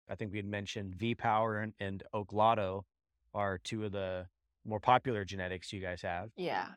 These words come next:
Speaker 2: And now we have the Fortune Cookie is also the best seller on the
Speaker 1: Okay.
Speaker 2: market, uh, looking at the data. And it's also my personal favorite. Uh, yes, we're constantly looking for new genetics to grow with. And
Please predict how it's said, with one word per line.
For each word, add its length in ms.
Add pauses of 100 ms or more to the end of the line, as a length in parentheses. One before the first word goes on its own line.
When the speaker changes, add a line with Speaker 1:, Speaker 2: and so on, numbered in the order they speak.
Speaker 2:
And 120
now 160
we 100
have 400
the 80
Fortune 380
Cookie 300
is 160
also 400
the 100
best 320
seller 560 (100)
on 120
the 60
Speaker 1:
Okay. 40
Speaker 2:
market, 600 (180)
uh, 260
looking 300
at 80
the 100
data. 420 (720)
And 260
it's 140
also 300
my 140
personal 460
favorite. 680 (480)
Uh, 240
yes, 360
we're 120
constantly 760 (100)
looking 320
for 160
new 200
genetics 720 (120)
to 520
grow 260
with. 360
And 420